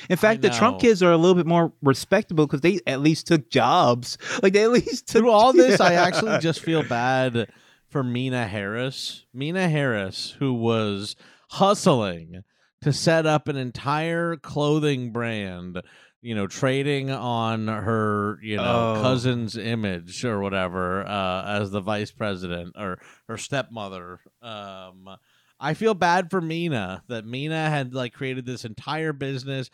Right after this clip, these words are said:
Speaker 2: set to profit so handily, and that she was the only one at the Biden White House who got a little, like, talking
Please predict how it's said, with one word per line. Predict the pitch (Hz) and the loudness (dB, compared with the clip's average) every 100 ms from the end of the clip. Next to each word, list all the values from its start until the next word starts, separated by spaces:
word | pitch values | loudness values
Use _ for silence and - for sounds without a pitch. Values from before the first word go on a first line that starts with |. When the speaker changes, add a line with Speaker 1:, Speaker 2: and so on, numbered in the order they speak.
| - _ _ | -20 _ _
Speaker 2:
set | - 170 | -2 -2
to | - | -2
profit | - 151 139 139 143 120 | -2 2 2 2 -2 -2
so | - 147 147 160 | -6 0 2 2
handily, | 160 147 143 135 131 120 117 113 110 | 0 -2 -4 -4 -2 -2 -2 -4 -4
and | 113 117 | -4 -6
that | 113 | -6
she | - 151 170 190 | -6 -6 -6 -8
was | 170 156 151 | -8 -6 -6
the | 156 156 | -6 -8
only | 135 151 170 170 | -8 -8 -6 -4
one | 156 135 101 90 98 _ _ _ - | -2 -2 -2 -8 -14 _ _ _ -12
at | 120 | -6
the | 135 | -4
Biden | 113 127 131 135 | 0 2 2 -2
White | 131 127 113 | -2 0 0
House | 117 107 117 | 0 -2 -2
who | 120 | -2
got | 117 113 107 | 0 0 -2
a | |
little, | 107 113 113 113 | -4 -2 -2 -2
like, | 113 104 104 _ | -2 -4 -4 _
talking | 123 113 - 107 | -4 -4 -6 -14